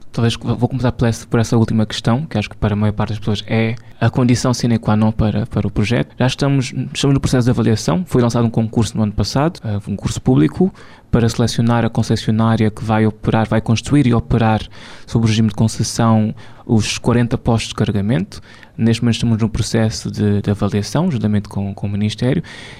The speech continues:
e a nossa perspectiva é que no segundo semestre deste ano já te-, vamos ter a instalação dos primeiros postos públicos, eh, de carregamento. Eh, os, os quarenta postos serão distribuídos por todas as nove ilhas, eh, habitadas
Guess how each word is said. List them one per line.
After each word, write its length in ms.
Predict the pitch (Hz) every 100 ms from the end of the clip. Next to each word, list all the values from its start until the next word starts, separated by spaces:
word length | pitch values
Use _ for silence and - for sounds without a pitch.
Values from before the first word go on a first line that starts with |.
| -
e 160 | 120
a 60 | 123
nossa 220 | 131 139
perspectiva 680 | - - 143 135 143 151 160
é 160 | 127 110
que 480 | - 120 113 107 - - - - - - -
no 320 | 104 123 131
segundo 300 | - 135 143
semestre 460 | - 135 127 -
deste 260 | 123 - 135
ano 140 | 131
já 260 | 123 123 127
te-, 140 | -
vamos 320 | - 127 120 -
ter 300 | 127 120 -
a 80 |
instalação 380 | 123 120 113 117
dos 120 | 113
primeiros 360 | - 113 117 -
postos 380 | - 117 113 -
públicos, 640 | - 110 113 - 113 - - - - - -
eh, 380 | 117 110 107 104
de 80 | 104
carregamento. 580 | 120 110 113 104 - - - - - -
Eh, 240 | 107 101 107
os, 180 | 101 - -
os 160 | - -
quarenta 340 | 170 113 156
postos 280 | - 117 -
serão 100 | 117
distribuídos 240 | - 117
por 160 | - 110
todas 420 | - 135 131 117
as 140 | 113
nove 320 | 110 110 101 107
ilhas, 340 | 107 110 -
eh, 320 | 107 110 107
habitadas 560 | 104 107 - 139 170